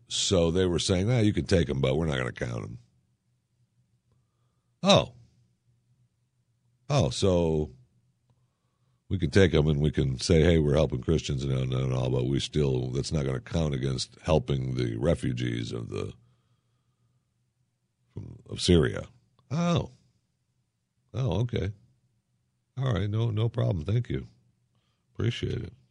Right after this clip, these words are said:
very much. The Iranian president, and you know we wanted to hear from him, Hassan Rouhani, has canceled trips to France and Italy.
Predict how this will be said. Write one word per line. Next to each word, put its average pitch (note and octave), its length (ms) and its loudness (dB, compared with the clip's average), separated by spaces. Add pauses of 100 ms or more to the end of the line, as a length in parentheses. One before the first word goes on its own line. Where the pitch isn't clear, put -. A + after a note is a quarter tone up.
(180)
very - 240 -6
much. - 480 -8 (2250)
The G#2+ 100 8
Iranian B2+ 360 8
president, A2 520 6 (920)
and D#2+ 160 -2
you F2 100 4
know F#2+ 120 8
we F2+ 120 8
wanted F2 220 6
to D#2 60 6
hear E2 160 4
from D#2 140 0
him, D2 320 4 (840)
Hassan E2+ 320 2
Rouhani, D2+ 500 0 (600)
has G#2 240 6
canceled G#2 840 4
trips - 560 2 (140)
to E2 160 2
France E2+ 360 2
and D#2+ 120 2
Italy. C2 380 2